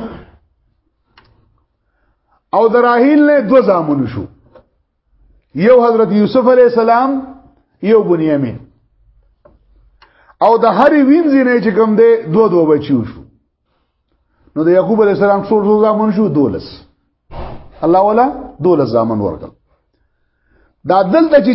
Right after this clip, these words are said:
جنگ راغی، چې دی به موږ څنګه بادشاہي کوي؟ نو دا طالوت علیہ السلام، دا هغه دوه وینځې چې وي، او د هرې دوه دوه بچي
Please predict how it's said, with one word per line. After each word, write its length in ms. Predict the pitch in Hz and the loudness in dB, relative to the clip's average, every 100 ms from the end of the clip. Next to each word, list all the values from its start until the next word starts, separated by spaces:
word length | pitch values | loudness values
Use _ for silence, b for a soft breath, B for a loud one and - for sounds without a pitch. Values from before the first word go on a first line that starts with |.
| 208 | 2
جنگ 200 | 269 254 | 2 4
راغی، 460 | 240 226 214 233 269 - - - _ _ _ _ _ _ _ _ _ | 2 4 4 4 4 0 -14 -20 _ _ _ _ _ _ _ _ _
چې 80 | 202 | -2
دی 200 | 202 277 277 | 4 4 4
به 60 | |
موږ 160 | 254 269 - | 2 0 0
څنګه 220 | 339 294 247 | 2 4 4
بادشاہي 420 | 233 - 208 190 147 | 4 2 0 0 0
کوي؟ 260 | 143 113 101 - _ _ _ _ _ _ _ _ _ _ _ _ - | -2 -2 -8 -18 _ _ _ _ _ _ _ _ _ _ _ _ -14
نو 180 | 151 175 160 - - 156 | -6 -4 -4 -8 -18 -4
دا 140 | 202 220 | 0 0
طالوت 500 | 214 214 247 311 302 | 2 2 2 0 2
علیہ 220 | 254 226 | 4 2
السلام، 580 | 226 202 202 208 240 277 - - _ _ _ _ _ _ _ | 2 0 2 0 -2 -6 -10 -18 _ _ _ _ _ _ _
دا 260 | 131 185 247 269 214 | -4 0 2 2 2
هغه 160 | 214 220 165 | 0 0 0
دوه 140 | 302 | 0
وینځې 360 | 311 294 240 240 | 2 0 0 0
چې 80 | 180 208 | 0 0
وي، 340 | 214 240 269 262 | 2 0 0 -2
او 140 | 208 | 0
د 80 | 196 | 0
هرې 300 | 190 - 285 | 2 0 0
دوه 120 | 247 254 | 2 2
دوه 180 | 226 | 4
بچي 280 | 214 185 185 | 2 0 -2